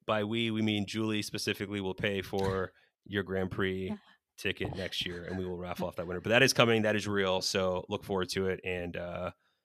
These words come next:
Speaker 1: juice up that Instagram activity, instructions will
Speaker 2: Yep.
Speaker 1: be a lot simpler than Julie made them out to be. I promise.
Speaker 2: Well, these are questions I have about our own raffle, so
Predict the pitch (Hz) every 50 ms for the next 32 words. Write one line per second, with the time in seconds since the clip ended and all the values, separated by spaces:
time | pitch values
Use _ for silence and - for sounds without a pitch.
0 | _ _ - _ - - - 104 104 104 - - 101 92 - - 98 95 90 -
1 | 98 95 87 - - 98 85 90 95 92 90 90 87 92 95 - _ _ - 92
2 | - - - 98 87 87 87 87 87 87 87 90 - _ _ _ _ _ _ _
3 | _ _ _ _ _ _ _ _ - 90 - - 101 95 - - 98 90 92 95
4 | - 87 90 90 90 92 90 - - - 92 87 90 92 90 87 87 90 90 90
5 | 87 - 90 87 87 87 87 90 - - _ _ _ _ _ - _ - - 92
6 | - - 175 - - - - - - - - _ _ _ _ _ _ - - -
7 | - 180 - 262 254 233 214 208 - - - 226 254 302 277 330 302 - - 277
8 | 240 - 233 208 190 185 185 196 208 208 175 165 175 185 160 185 185 196 180 175
9 | 170 185 180 180 170 165 156 156 160 156 - 175 156 165 160 - - 175 165 165
10 | 165 165